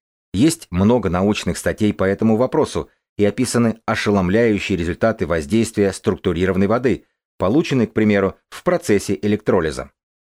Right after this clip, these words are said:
Также мёртвую и живую воду называют, соответственно, анолитовой и каталитовой, кислой и щелочной. Официальная наука признала, что вода, получившая в процессе электролиза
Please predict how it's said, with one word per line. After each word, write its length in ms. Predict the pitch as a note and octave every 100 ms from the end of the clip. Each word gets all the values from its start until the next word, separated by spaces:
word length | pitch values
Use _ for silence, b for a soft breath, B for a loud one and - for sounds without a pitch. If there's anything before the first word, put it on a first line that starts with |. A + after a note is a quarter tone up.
| _ _ _ -
Также 300 | G#2+ F#2 F2+
мёртвую 460 | G2 G2+ F2 E2+
и 100 | D#2+
живую 340 | E2 F2 F2 D2+
воду 300 | G2+ A#2 G#2
называют, 480 | F2+ D#2+ G2 G2+ -
соответственно, 800 | F#2 D#2+ F2 G2+ - A2 G#2+ b b -
анолитовой 640 | A2 F#2 E2+ A#2+ C3 B2+
и 220 | B2+ C#3 -
каталитовой, 840 | - - D3+ D#3 - E2 D#2 - _ _
кислой 380 | - G2 - G#2+
и 220 | A2 G2
щелочной. 640 | E2 G2 G#2 - F2+ C2+ - _ _ _ _
Официальная 560 | G2 F#2+ A#2 E3 E3 C#3
наука 320 | B2+ C3 B2+
признала, 560 | A2 A2+ G#2 A2+ D#2 D2
что 220 | - G#2
вода, 320 | G2 G#2+ A2+
получившая 600 | - F2+ - A#2+ - F#2
в 100 | -
процессе 520 | - F#2 A2+ G2 F#2+ G2
электролиза 760 | G2 F#2+ A#2 G#2+ F2 D2+ D2+